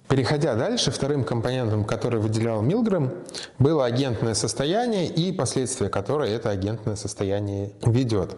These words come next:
К проявлениям агентного состояния по большей части Милгрэм относил наше нежелание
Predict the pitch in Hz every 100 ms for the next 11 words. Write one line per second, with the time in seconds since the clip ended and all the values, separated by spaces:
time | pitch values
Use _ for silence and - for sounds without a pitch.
0 | - - - - 131 143 160 123 113 120
1 | 127 110 92 107 101 117 - 131 208 220
2 | 143 - 117 139 120 104 123 180 180 131
3 | 143 151 127 117 - 113 110 160 170 170
4 | - - - 120 143 - 123 117 120 131
5 | 131 117 110